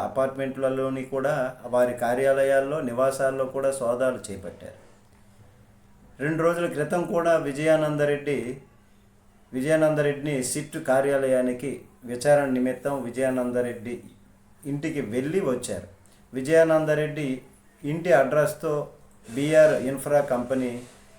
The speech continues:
ఉంది. దీంతో ఆ కార్యాలయం అంతు చూసే పనిలో సిట్ అధికారులు చురుగ్గా దర్యాప్తు చేస్తున్నారు. ఇదే సందర్భంలో చెవిరెడ్డి భాస్కర్ రెడ్డి స్వగ్రామము తుమ్మలగుంటకు సిట్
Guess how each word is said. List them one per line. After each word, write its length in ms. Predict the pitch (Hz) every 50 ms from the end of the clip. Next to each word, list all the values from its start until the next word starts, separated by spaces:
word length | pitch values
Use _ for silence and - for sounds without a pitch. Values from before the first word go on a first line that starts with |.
| - -
ఉంది. 320 | 113 120 127 131 131 139 165 - - 139
దీంతో 340 | 151 165 170 175 170 180 160 156 151 151 143 139
ఆ 20 | 135 135 -
కార్యాలయం 680 | 135 139 143 147 151 151 147 151 151 147 143 135 139 143 139 - 127
అంతు 200 | 127 139 139 156 156 - 143
చూసే 280 | 143 135 131 - 143 131 104 117
పనిలో 300 | 113 117 123 131 147 151 156 - - - - -
సిట్ 240 | - 139 135 - 139 127
అధికారులు 420 | 120 127 120 151 - - 131 156 - -
చురుగ్గా 340 | 127 120 131 127 120 135 131 110 113
దర్యాప్తు 400 | 110 110 120 123 120 - - 123 - -
చేస్తున్నారు. 540 | 101 95 90 - - 92 92 85 80 90 - - - _ _ _ _ _ _ _ _ _ -
ఇదే 220 | 165 170 185 190 180 160
సందర్భంలో 580 | 165 156 156 160 156 151 - 165 160 160 160 160 160 160 -
చెవిరెడ్డి 360 | 147 147 151 156 160 151 139 123
భాస్కర్ 380 | 123 131 139 - - 156 147 147
రెడ్డి 220 | 147 143 143 143 135
స్వగ్రామము 760 | - 131 120 123 123 139 143 147 143 131 127 123 123 123 127 123 - - _ _ -
తుమ్మలగుంటకు 720 | 131 135 143 151 147 147 131 135 139 135 131 135 127 131 123 123 - - - _ _ _ _ _ -
సిట్ 260 | - 143 143 - 160